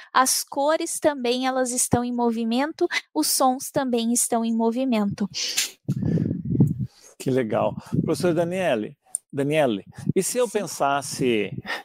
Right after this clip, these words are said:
Speaker 2: de, assim, se a gente pudesse dar uma dica, né, pros nossos,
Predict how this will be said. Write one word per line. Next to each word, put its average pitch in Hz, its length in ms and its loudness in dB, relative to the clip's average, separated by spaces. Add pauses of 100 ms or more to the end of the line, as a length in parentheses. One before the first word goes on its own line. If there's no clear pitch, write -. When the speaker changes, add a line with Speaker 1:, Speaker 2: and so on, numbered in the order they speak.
Speaker 2:
de, 139 460 0
assim, 120 600 0
se - 120 -6
a 147 40 0
gente 165 260 0
pudesse 160 260 -4
dar 170 100 0
uma 160 160 0
dica, 113 440 0
né, 123 160 2
pros 110 240 -8
nossos, 127 560 2